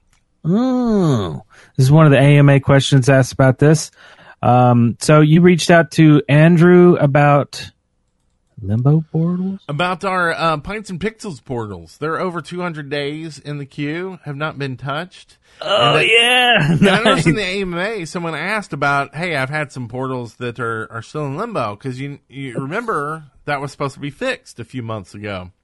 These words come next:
Speaker 2: or maybe a month
Speaker 1: Yeah.
Speaker 2: ago, whatever. And I did when they,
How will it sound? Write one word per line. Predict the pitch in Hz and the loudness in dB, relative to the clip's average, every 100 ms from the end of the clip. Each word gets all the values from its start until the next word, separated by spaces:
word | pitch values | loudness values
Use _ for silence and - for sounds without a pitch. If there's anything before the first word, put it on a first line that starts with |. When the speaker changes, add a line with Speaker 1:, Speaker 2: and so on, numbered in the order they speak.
| _ _ | _ _
Speaker 2:
or | 104 | -16
maybe | 110 226 | -6 -4
a | 220 | -2
month | 208 160 107 | -2 -2 -6
Speaker 1:
Yeah. | 101 | -12
Speaker 2:
ago, | 101 | -14
whatever. | 101 101 101 98 _ _ _ _ _ _ _ _ | -14 -14 -16 -20 _ _ _ _ _ _ _ _
And | - 143 | -8 -6
I | 156 | -6
did | 147 170 151 135 147 | -6 -4 -4 -4 -6
when | 131 123 | -8 -6
they, | 131 135 131 | -6 -6 -10